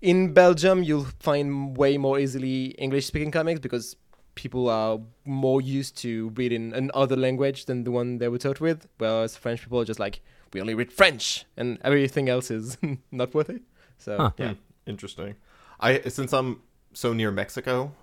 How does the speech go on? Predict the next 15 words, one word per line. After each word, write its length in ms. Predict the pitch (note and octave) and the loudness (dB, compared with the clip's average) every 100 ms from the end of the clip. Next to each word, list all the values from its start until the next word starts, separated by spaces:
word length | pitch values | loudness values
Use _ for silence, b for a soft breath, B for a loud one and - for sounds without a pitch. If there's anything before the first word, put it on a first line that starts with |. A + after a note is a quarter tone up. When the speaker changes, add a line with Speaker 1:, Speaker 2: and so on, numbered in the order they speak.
| - | -8
Speaker 3:
uh, 320 | G#2 F#2+ F#2+ F#2+ | -6 -4 -6 -8
and 80 | F#2+ | -10
there's 100 | F2+ | -10
such 160 | F2+ | -14
a 60 | - | -10
big 140 | F#2+ | -10
Mexican 320 | G2 - - | -10 -10 -12
population 540 | G2 G2+ - G#2 G2+ G2+ | -8 -8 -8 -8 -8 -10
here, 220 | G2 G2+ | -6 -4
when 140 | G2 G#2 | -2 0
I 60 | |
go 80 | A2 | 0
to 80 | G#2+ | -2
used 320 | G#2 A2 - | -4 -6 -4
bookstores, 640 | G#2+ - B2+ B2 C#3 - | -10 -6 -2 -2 -2 -6